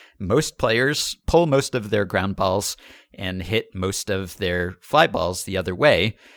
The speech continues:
And LeMahieu does that second thing, but he does not do the first thing. He does not pull most of his batted balls on the ground. In fact, he pulls very few of them. Last year,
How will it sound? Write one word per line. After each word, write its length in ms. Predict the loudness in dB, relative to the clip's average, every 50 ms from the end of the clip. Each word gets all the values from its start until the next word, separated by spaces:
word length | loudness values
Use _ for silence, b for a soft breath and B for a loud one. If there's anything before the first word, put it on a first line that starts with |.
| B B B B -8
And 440 | -4 -2 0 0 0 0 -2 -2
LeMahieu 840 | -2 -2 -2 0 -2 -2 -2 0 0 2 2 2 2 0 0 -2 -6 -2
does 220 | _ 0 0 2 2
that 200 | 0 0 0 0
second 400 | 0 0 0 0 -2 -6 -4 0
thing, 300 | 0 0 0 0 -4 -6 _
but 160 | -4 -4 -2
he 100 | -4 -8
does 240 | -8 -8 -10 -8 -6
not 180 | -8 -8 -6 -6
do 120 | -8 -8
the 80 | -8 -8
first 260 | -8 -8 -8 -8 -8
thing. 140 | -10 -10 -8
He 160 | -10 -12 -12
does 240 | -10 -10 -10 -8 -4
not 320 | -4 -4 -4 -4 -8 _
pull 320 | -4 -2 -2 -2 -2 -6 -8 -8
most 300 | -8 -8 -8 -8 -12 -12 -8
of 200 | -8 -8 -8 -6
his 320 | -6 -6 -6 -6 -8 -10 B B B B B
batted 260 | B -4 -2 -2 -4 -2
balls 420 | 2 4 4 4 4 0 -4 -12 -10 _
on 160 | -6 -4 -4
the 40 | -6
ground. 640 | -4 -2 -2 0 0 0 0 -2 -4 -6 -10 -16 -14
In 200 | -10 -8 -8 -6
fact, 320 | -4 -4 -4 -4 -4 _ -12
he 180 | -10 -10 -10
pulls 320 | -12 -8 -6 -6 -6 -4 -6
very 220 | -6 -4 -4 -4
few 200 | -6 -6 -6 -6
of 100 | -4 -6
them. 120 | -6 -8 -8 -6
Last 360 | -4 -4 -4 -4 -4 -6 -6
year, 300 | -4 -2 0 0 -2